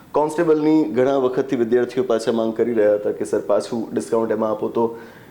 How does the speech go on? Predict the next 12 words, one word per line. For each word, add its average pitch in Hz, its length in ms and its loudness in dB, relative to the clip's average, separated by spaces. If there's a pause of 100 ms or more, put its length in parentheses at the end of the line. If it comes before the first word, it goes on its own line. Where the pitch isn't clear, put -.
કોન્સ્ટેબલના 160 520 0
કોર્સમાં 135 420 -2
પણ 143 120 -2
બાર 123 220 0
મહિના 123 200 0
અને 123 120 0
છ - 180 -6
મહિનાના 123 480 0 (360)
ડિસ્કાઉન્ટમાં 120 500 0
આપણે 117 300 0 (160)
રાખેલા 117 380 0
છે. - 180 -6